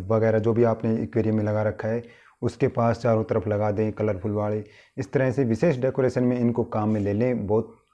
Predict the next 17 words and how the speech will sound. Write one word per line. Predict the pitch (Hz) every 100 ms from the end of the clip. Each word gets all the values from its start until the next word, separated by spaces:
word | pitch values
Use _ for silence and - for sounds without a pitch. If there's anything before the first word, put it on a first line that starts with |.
| -
बढ़िया | 104 110 120
लुक | 110 110
देंगे | 110 104 107
ये। | 107 127 127 _ - - - -
लेकिन | 123 131
यदि | 123 120
आप | 127 127 -
पूरे | 123 135
में | 135 127
केवल | 127 123 139
ही | 123 123
ये | 127 127 - - -
कलर | 117 120
वाले | 117 117
बिछा | 107 - 104
रहे | 110 113
हैं, | 117